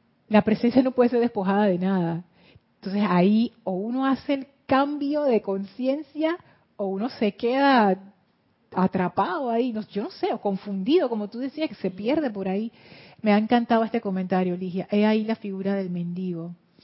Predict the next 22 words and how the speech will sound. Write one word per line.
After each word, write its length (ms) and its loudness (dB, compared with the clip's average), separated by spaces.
Y 60 -6
la 160 4
personalidad 500 0
se 80 -2
queda 220 0
mendigando 580 -2
nuestra 260 -2
atención. 640 -6
Pienso 280 0
yo 180 -4
que 120 0
no 80 -6
sería 280 0
la 140 0
personalidad, 800 -4
sería 460 4
esa 320 2
importancia 760 -2
personal. 520 -6
O 20 -14
sea, 160 -8
es 200 4